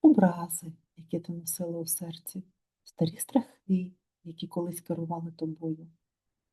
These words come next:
чужі очікування, які ти намагалася виконувати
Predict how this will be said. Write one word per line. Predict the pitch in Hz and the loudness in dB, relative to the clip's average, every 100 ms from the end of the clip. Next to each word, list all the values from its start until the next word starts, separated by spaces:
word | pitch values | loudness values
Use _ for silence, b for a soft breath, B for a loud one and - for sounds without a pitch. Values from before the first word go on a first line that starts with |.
| _ - | _ -10
чужі | 151 143 185 - | -6 -2 -2 -2
очікування, | - - - 165 - 165 160 156 _ _ _ _ _ _ _ _ | -4 -4 -4 -6 -12 -10 -8 -8 _ _ _ _ _ _ _ _
які | 151 - 143 | -6 -4 -10
ти | - 139 143 - _ _ | -10 -14 -14 -20 _ _
намагалася | 160 156 160 131 160 160 160 - 156 - _ _ 156 | -4 -2 -2 -4 -6 -8 -10 -14 -14 -16 _ _ -4
виконувати | 160 165 - 165 160 156 _ - | -2 -2 -2 0 2 -2 _ -20